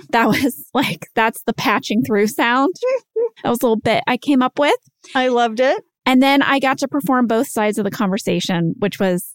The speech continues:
Speaker 1: I mean, it delighted me.
Speaker 2: Well, I don't know if anyone else caught it, but remember how Creed said he would intentionally say people's names wrong on purpose, even if they were written correctly in the script?
Speaker 1: Yes.
Speaker 2: Well, in this scene, he called Jordan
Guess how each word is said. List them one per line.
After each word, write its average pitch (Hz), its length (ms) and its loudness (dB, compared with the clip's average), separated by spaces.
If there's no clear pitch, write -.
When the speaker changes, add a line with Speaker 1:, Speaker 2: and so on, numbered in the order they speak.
Speaker 1:
I 202 120 0
mean, 180 160 0
it - 140 -4
delighted 170 440 -2
me. 156 300 -4
Speaker 2:
Well, 247 260 2
I 262 180 2
don't 302 160 0
know 302 100 2
if 285 100 -4
anyone 254 360 0
else 226 200 -4
caught 208 380 -2
it, 233 180 -4
but 208 300 0
remember 233 340 -2
how 254 180 -2
Creed 226 360 -6
said 226 200 -2
he 214 120 -2
would 196 120 0
intentionally 226 680 -4
say 220 220 -4
people's 208 380 -6
names 196 360 -2
wrong 208 300 -2
on 185 180 -2
purpose, 196 480 -4
even 220 200 -2
if 202 100 -4
they 202 100 -2
were 185 180 -2
written 190 240 -2
correctly 196 540 -2
in 214 100 0
the 214 80 -2
script? 254 480 -4
Speaker 1:
Yes. 240 480 0
Speaker 2:
Well, 220 160 4
in 247 200 2
this 269 200 -2
scene, 208 460 -2
he 220 200 -4
called 220 280 -2
Jordan 175 460 -2